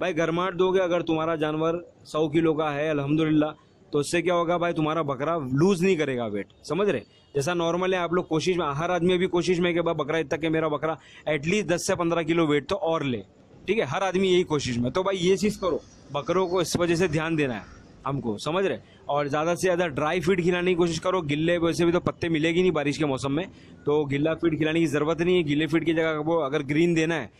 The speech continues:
तो green में आप हरी पत्ती दे सकते हो, ठीक है। तो भाई इसके बाद वाला जो video है वो मैंने sync के ऊपर एक video बना के ready रखा हूँ, रमज़ान से पहले ही रखा था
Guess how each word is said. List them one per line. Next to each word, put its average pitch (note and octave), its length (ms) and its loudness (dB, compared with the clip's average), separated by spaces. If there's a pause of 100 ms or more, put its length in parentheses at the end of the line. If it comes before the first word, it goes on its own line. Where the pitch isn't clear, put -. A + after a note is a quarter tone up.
(200)
तो D3 80 0
green D3+ 220 0
में D#3+ 120 2
आप C#3 100 -4
हरी C#3+ 160 0
पत्ती D3+ 260 0
दे D3+ 140 2
सकते D#3 260 -4
हो, F3 140 -4 (340)
ठीक E3+ 100 0
है। - 100 -2 (400)
तो D3 80 2 (420)
भाई E3+ 300 -2
इसके E3+ 260 0
बाद F3+ 180 0
वाला F3+ 160 2
जो F3 160 2
video F3 240 4
है F3+ 80 2
वो F3 160 2
मैंने F3 240 0
sync E3 320 0
के E3+ 60 0
ऊपर E3+ 260 0
एक E3+ 100 0
video D#3 280 2
बना D3+ 220 -4
के D#3 100 0
ready C#3 240 2
रखा D#3 160 0
हूँ, D#3+ 100 0
रमज़ान C#3 300 -2
से D3 100 -2
पहले C3+ 180 2
ही E3 60 4
रखा B2 200 -4
था D#3 160 -4